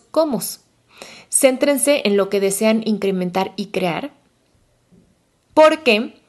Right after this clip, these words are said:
si toda su atención está en lo que quieren más,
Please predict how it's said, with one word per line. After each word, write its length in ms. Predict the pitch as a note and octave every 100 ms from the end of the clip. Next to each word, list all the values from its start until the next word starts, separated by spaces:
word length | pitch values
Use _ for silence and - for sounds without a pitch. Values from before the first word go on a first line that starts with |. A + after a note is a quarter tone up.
| - -
si 160 | - A#3+
toda 200 | C#4+ D#4
su 120 | D#4+
atención 420 | - G#3+ G#3 A#3+
está 560 | A#3+ A#3+ A3+ A3+ A3 -
en 240 | A3 G#3 G3+
lo 140 | G3+
que 180 | G3+ G3
quieren 440 | A#3 A3+ A3+ A3 -
más, 680 | F#3 F#3 G#3+ A#4+ - -